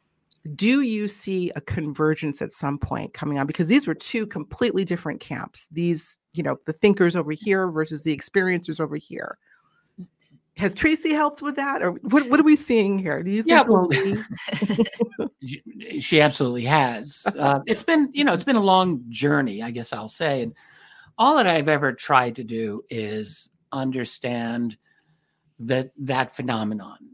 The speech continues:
Speaker 2: Uh, so I got into U F Os thirty years ago as basically a puzzle, as a riddle. And for me, the riddle was, if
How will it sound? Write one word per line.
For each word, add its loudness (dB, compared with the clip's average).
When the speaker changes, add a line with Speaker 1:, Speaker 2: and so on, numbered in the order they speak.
Speaker 2:
Uh, -12
so -4
I -4
got 2
into 0
U -4
F -6
Os -6
thirty -4
years -6
ago -10
as -6
basically -8
a -12
puzzle, -14
as -10
a -8
riddle. -6
And -4
for -4
me, 0
the -4
riddle -2
was, -2
if 0